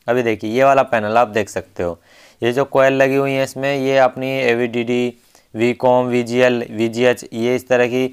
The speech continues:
वोल्टेज के लिए हैं। और अपनी पैनल ये वही बारह वोल्ट वाला पैनल है। और जो देख सकते हो यहाँ पे थोड़ा सा किसी ने काम किया हुआ भी है, पर लेकिन सही जा रखा है, पर थोड़ा सा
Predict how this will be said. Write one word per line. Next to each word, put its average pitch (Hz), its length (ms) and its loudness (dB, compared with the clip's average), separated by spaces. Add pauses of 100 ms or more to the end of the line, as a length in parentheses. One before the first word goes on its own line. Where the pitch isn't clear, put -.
(240)
वोल्टेज 120 420 0
के 131 100 -2
लिए 127 200 0
हैं। 139 200 -2 (1000)
और 120 160 4
अपनी 135 300 0
पैनल 123 380 2
ये 131 120 2
वही 127 220 4
बारह 113 240 4
वोल्ट 120 240 2
वाला 120 220 4
पैनल 120 340 2
है। 151 140 2 (360)
और 120 140 0
जो 135 120 0
देख 131 180 0
सकते 135 260 -4
हो 139 60 -2
यहाँ 127 140 0
पे 123 180 -12
थोड़ा 139 340 2
सा 135 120 -4
किसी 131 220 -10
ने 135 120 -4
काम 131 300 2
किया 120 260 0
हुआ 110 240 2
भी 98 160 -4
है, 87 160 -4 (340)
पर 131 100 4
लेकिन 147 320 -2
सही 123 280 0
जा 139 160 4
रखा 139 220 2
है, 147 60 2
पर 143 140 2
थोड़ा 143 360 2
सा 156 280 2